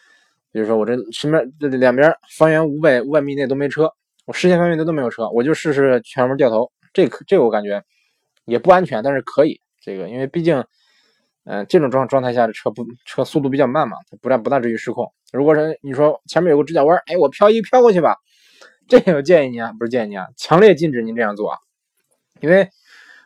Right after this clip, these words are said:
很多人第一次做这个，这，这些，这些动作的时候啊，不是那么熟，你对车没有做到百分百的掌控，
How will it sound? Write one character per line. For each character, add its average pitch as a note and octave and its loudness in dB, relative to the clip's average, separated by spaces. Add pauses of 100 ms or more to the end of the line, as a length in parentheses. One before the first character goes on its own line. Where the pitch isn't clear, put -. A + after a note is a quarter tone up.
(120)
很 C3+ 0
多 F3 8
人 F3+ 4
第 F#3 -6
一 G3+ 2
次 E3 0
做 D3+ 2
这 C3 -2
个， A#2 -4
这， C#3 -2
这 A#2+ -10
些， C3+ 2 (160)
这 C#3+ 2
些 C#3+ 4
动 C#3 -2
作 A#2+ 0
的 G#2+ -4
时 G#2+ -8
候 G2 -2
啊， G2 -4 (180)
不 C#3 0
是 E3+ 4
那 F#3+ 0
么 E3 0
熟， C#3 -2 (100)
你 A#2+ -14
对 D#3+ 4
车 D#3+ 0
没 D3+ -6
有 D3+ 0
做 D3 -2
到 C3+ 0
百 A2 0
分 B2+ -4
百 A#2 -4
的 B2+ -10
掌 F#2+ -10
控， - -12